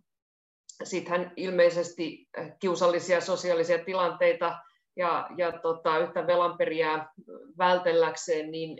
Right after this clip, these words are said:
ei käynyt kirkossa. Hänen olisi siis pitänyt käydä muiden ihmisten tavoin kerran viikossa Porvoossa Jumalan palveluksessa siellä nykyis-, nykyäänkin yhä olevassa,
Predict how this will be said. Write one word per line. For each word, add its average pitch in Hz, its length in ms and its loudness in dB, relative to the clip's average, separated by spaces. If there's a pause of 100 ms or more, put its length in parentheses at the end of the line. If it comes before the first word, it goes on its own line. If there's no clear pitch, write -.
ei 165 220 -4
käynyt 160 520 -2
kirkossa. 202 540 -4
Hänen 165 180 -2
olisi 165 160 -4
siis 233 180 -8
pitänyt 202 380 -4
käydä 180 420 0 (720)
muiden 180 300 -4
ihmisten 190 360 -8
tavoin 185 320 2
kerran 175 320 0
viikossa 180 600 -4 (300)
Porvoossa 170 640 0
Jumalan 180 360 0
palveluksessa 170 640 0
siellä 175 440 -4
nykyis-, 180 480 -10
nykyäänkin 185 500 -4
yhä 165 160 0
olevassa, 165 500 -2